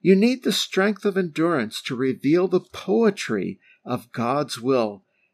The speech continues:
and then you receive the promise full, in full.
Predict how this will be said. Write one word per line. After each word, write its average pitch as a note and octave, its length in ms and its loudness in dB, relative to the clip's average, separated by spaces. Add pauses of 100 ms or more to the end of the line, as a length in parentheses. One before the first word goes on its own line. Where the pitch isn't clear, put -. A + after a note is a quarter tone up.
(200)
and A#2 240 0
then G3+ 280 4
you E3+ 120 -2
receive C#3 500 -2
the C3+ 100 2
promise A2 720 -4 (180)
full, G#2 440 -4 (420)
in B2+ 220 -2
full. G2+ 440 -8